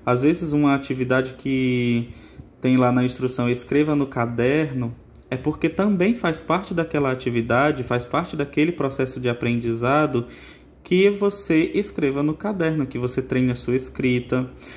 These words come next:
E muitas vezes, olha que dica legal, a gente até entende melhor o que a questão está pedindo quando a gente escreve ela no nosso caderno, quando a gente lê atentamente e reescreve ela,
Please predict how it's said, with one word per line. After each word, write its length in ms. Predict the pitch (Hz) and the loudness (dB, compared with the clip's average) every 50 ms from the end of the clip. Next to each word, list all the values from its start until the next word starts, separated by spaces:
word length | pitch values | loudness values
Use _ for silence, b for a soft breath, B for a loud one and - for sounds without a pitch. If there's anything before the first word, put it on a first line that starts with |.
| B B B B - | B B B B 0
E 100 | 170 175 | 0 2
muitas 480 | 170 165 175 220 262 254 226 170 143 135 | 4 4 4 4 4 4 4 2 4 4
vezes, 320 | 139 156 160 156 135 131 | 2 2 2 2 0 2
olha 180 | 139 151 175 185 | 2 2 2 0
que 120 | 185 - | -2 -6
dica 280 | 156 147 147 143 - 143 | -6 -6 -4 -2 0 0
legal, 560 | 143 139 139 135 127 113 113 113 113 113 - B B B B B B B B | 2 2 0 2 2 2 2 0 -2 -4 -10 B B B B B B B B
a 100 | - 131 | -2 0
gente 240 | 131 135 147 147 - | 0 0 0 0 -2
até 160 | 147 - 151 151 | -2 0 2 2
entende 640 | 160 175 196 196 - - 170 175 190 214 196 185 | 2 2 0 0 0 0 2 2 2 2 2 2
melhor 800 | 185 170 156 151 139 135 123 123 120 123 143 165 175 175 - - - - - - - - | 2 4 4 4 4 4 2 2 4 4 4 2 0 -2 -6 -12 -20 -20 -18 -18 -10 -8
o 100 | - 135 | -8 -4
que 100 | - 147 | -2 -2
a 40 | 135 | 0
questão 360 | 135 139 131 135 - 135 127 | 0 0 -2 0 0 0 0
está 240 | 127 127 - 127 120 | 0 0 0 -2 -2
pedindo 800 | 120 - 120 120 120 123 120 123 147 175 180 175 - - - B B B B B B B - | -2 -2 -4 -4 -4 -2 0 0 0 2 2 2 0 -2 -2 B B B B B B B -8
quando 220 | - 165 180 185 196 | -4 -2 2 2 2
a 60 | 190 | 2
gente 300 | 170 180 175 175 - 185 | 2 0 -2 0 0 -2
escreve 600 | 185 185 - - - 165 165 170 185 175 170 160 | -2 -2 -4 -6 -2 0 2 2 2 2 2 4
ela 240 | 151 147 147 147 147 | 4 4 4 4 2
no 100 | 143 147 | 2 2
nosso 300 | 143 143 143 143 - - | 0 0 0 -2 -4 -8
caderno, 540 | - 160 165 156 151 139 135 131 135 135 131 | -8 -8 -4 -2 0 0 0 0 0 -2 -4
quando 200 | 123 123 127 127 | -4 -2 0 0
a 40 | 127 | 0
gente 300 | 123 131 131 131 - 127 | 0 0 -2 -2 0 2
lê 240 | 127 127 135 151 175 | 2 4 4 4 2
atentamente 800 | 180 175 156 139 131 - 147 143 139 131 135 147 - - - - | 2 0 -2 -4 -2 -2 0 0 0 0 0 -2 -2 -4 -2 -2
e 100 | 156 151 | -2 -2
reescreve 840 | 139 151 151 156 165 165 - - - 160 135 131 127 127 127 117 | 0 0 0 0 0 -2 -4 -6 -2 0 2 2 2 2 2 2
ela, 300 | 113 113 110 113 110 110 | 2 2 2 0 -2 -4